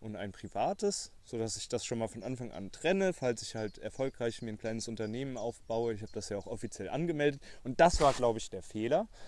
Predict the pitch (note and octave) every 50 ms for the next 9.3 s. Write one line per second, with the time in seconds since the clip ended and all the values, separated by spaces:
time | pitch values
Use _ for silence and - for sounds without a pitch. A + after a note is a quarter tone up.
0 | - - - B2 A#2+ B2 B2 B2 A#2+ - - A2 - - F3+ C4+ - C#4+ B3+ A#3+
1 | - G3+ - - E3+ D3 - - G3 G#3+ F#3+ E3 C#3+ B2+ B2+ B2+ B2+ A#2+ - -
2 | B2 A#2+ - D3+ D#3+ F#3 - - - - - - C3 D3 C#3 D3+ D#3+ - D3+ -
3 | - C3 A#2 C#3 D3+ - - - D3 C3+ - D3 C#3 - B2+ - - C3+ B2 A#2+
4 | A2 - B2 C#3 D3+ D3+ - - - - - - - - - - - - - -
5 | - - - A#2 A#2+ A#2+ A2+ A#2 A#2 - - - - - - A#2 A2+ - A#2 -
6 | - - A#2 A#2 A#2 A#2 G#2+ - A2+ A2 G#2+ G#2 - C#3+ F3+ - - C3+ D3+ F3
7 | - - - A2+ A#2 A#2 A2+ - - - - G2+ - - A2 A2 G#2+ E2+ F#2 A2+
8 | G#2 A#2 G2 G#2+ G#2 B2 D#3 F3 D#3 - - - G#2 G2+ - - - F#2+ F#2 F#2+
9 | G2 - - A#2 - -